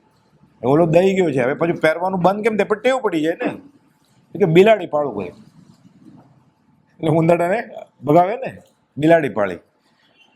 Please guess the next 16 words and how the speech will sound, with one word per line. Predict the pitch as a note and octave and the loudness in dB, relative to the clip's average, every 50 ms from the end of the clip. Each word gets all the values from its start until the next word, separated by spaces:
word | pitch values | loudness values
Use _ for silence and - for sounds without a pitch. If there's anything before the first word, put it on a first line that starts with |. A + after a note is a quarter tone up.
| _ _ _ _ _ _ _ - | _ _ _ _ _ _ _ -12
ઉંદરડાનો | F#2+ A#2 A#2+ C#3+ D#3+ F3+ F#3+ G3+ G#3+ | -8 0 0 2 2 2 2 2 0
ઉપદ્રવ | G3+ G3 F#3 F3 F#3+ A3 A3 | 0 -2 0 2 2 2 2
શાંત | - - G3+ A3 A#3 A#3 G#3+ | 2 0 -2 -2 -2 -2 -4
થઈ | A#3 B3 | -4 -2
ગયો, | G3+ D#3 G#2 E2 - - _ _ _ _ _ _ _ _ _ _ _ _ _ _ _ _ _ _ _ _ _ _ _ | -2 -4 -6 -6 -10 -16 _ _ _ _ _ _ _ _ _ _ _ _ _ _ _ _ _ _ _ _ _ _ _
પણ | - C#3 C3+ C3 | -14 -12 -6 -2
બિલાડી | C#3+ E3 F3+ F#3+ G3 F#3+ | 0 2 2 2 2 2
મ્યાઉ | F3+ E3+ F3+ F#3+ G3+ G3+ G3 F#3+ | 0 0 0 0 0 0 -2 -4
મ્યાઉ | F#3 F3+ E3+ D#3+ C#3+ | -4 -2 -2 -2 -2
કરે, | D#3+ D#3 C#3+ B2 - - A2+ - - - _ _ _ _ _ _ _ _ _ | -2 -2 -2 -4 -8 -14 -18 -20 -20 -20 _ _ _ _ _ _ _ _ _
દૂધ | - D3 E3 D#3+ | 2 4 4 4
માગે. | C#3 B2+ B2 A#2 G2+ G2 F#2 - _ _ _ _ _ _ _ _ _ _ _ _ _ _ _ _ _ _ _ _ _ _ _ _ _ - | 4 2 0 0 -2 -4 -8 -12 _ _ _ _ _ _ _ _ _ _ _ _ _ _ _ _ _ _ _ _ _ _ _ _ _ -4
આ | F#2 A2+ | -2 -2
ક્યાં | B2+ C#3 D3+ D3 C3+ | 0 0 -4 -4 -4
દૂધ | A#2+ A#2+ G#2+ G2+ | -4 -4 -4 -4
લાવે? | G2 F#2 F#2 F#2 F#2+ G2+ | -4 -4 -4 -4 -6 -10